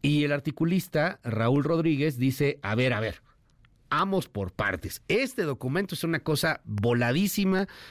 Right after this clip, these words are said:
de unos tipos ahí que, pues, son de ultra mega izquierda, como hay también de ultra mega derecha. Y sí, ahí hay un proyecto en donde dice que se tiene que abolir la propiedad privada.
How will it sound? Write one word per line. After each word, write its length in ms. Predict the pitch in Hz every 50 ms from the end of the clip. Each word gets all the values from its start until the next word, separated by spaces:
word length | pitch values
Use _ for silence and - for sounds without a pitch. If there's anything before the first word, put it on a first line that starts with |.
| - - -
de 540 | - - 117 101 98 123 120 120 117 - _ _ -
unos 520 | 104 113 135 147 156 156 160 151 139 - - _ _ _ _
tipos 460 | - 156 151 143 147 151 143 127 -
ahí 220 | 113 110 123 135 135
que, 260 | - 151 147 123 95 - _ _ -
pues, 160 | 156 151 -
son 200 | - 185 196 208
de 80 | 226
ultra 200 | 214 - 214 190
mega 220 | 185 185 190 190 196
izquierda, 440 | 185 - - 202 185 175 185 180 -
como 220 | - 123 123 143
hay 60 | 160
también 300 | 151 160 143 147 151 147
de 60 | 156
ultra 160 | 151 143 135 131
mega 220 | 139 135 135 143
derecha. 320 | 147 165 175 151 - - _ _ _ _ _ _ _ - _ _ _ _ _ _ _ - - -
Y 140 | 240 240
sí, 220 | - 240 233 226 - - - - - - -
ahí 260 | 131 135 135 139 143
hay 160 | 143 151 151
un 120 | 160 165 -
proyecto 640 | - 185 190 190 226 220 202 - - - 165 170 - - - - - -
en 160 | 127 131 131
donde 260 | 131 131 131 135 139
dice 280 | 135 143 139 - 151 -
que 100 | 139 123
se 120 | - 117
tiene 280 | - 127 123 131 139 -
que 80 | 139
abolir 340 | 120 104 107 104 110 117 110
la 120 | 123 117
propiedad 340 | - 117 101 - 95 98 107
privada. 340 | - 147 170 208 226 175